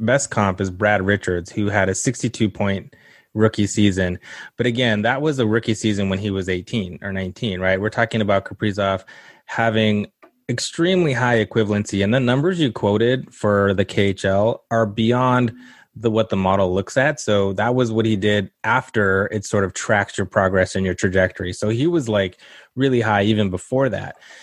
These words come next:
And so a lot of people say he's maybe more like Kucherov or Panarin, as we mentioned. And I think that the Panarin comparable is pretty apt because they're a very similar age when they're coming over, similar production in the K H L. And Panarin had a seventy-nine point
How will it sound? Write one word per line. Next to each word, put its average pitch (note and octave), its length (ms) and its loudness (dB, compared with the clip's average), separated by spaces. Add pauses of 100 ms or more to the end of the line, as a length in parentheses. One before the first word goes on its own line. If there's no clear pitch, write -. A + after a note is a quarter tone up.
(120)
And A2+ 180 -2
so G#2+ 380 2 (260)
a B2 60 0
lot C3 160 4
of C#3 80 0
people A#2+ 260 0
say A2+ 240 2
he's A2 180 0
maybe A2 240 4
more G#2 220 2
like G2 220 2
Kucherov G2+ 420 -2
or A#2 100 -2
Panarin, B2 400 0
as G2 160 0
we G#2 140 0
mentioned. G2+ 420 -2
And G2+ 120 -2
I C3+ 80 0
think F#3+ 260 -2
that C3+ 220 0
the A2+ 80 2
Panarin A#2+ 600 0
comparable G2+ 480 0
is F#2 120 -6
pretty C#3+ 260 -2
apt G#2 240 -4
because F#2+ 300 -6
they're C3 180 4
a A2+ 40 -2
very A#2+ 260 4
similar A2 360 2
age G#2+ 280 2
when G2+ 100 0
they're G2 100 4
coming F#2+ 320 0
over, G2+ 280 2
similar A#2+ 400 2
production G2+ 420 0
in F#2 60 -2
the F#2 100 -2
K F#2+ 220 0
H F#2 160 -4
L. F#2 160 4
And F#2+ 120 -2
Panarin A#2 300 0
had A2+ 140 0
a F#2 40 2
seventy-nine F#2+ 760 0
point - 380 -6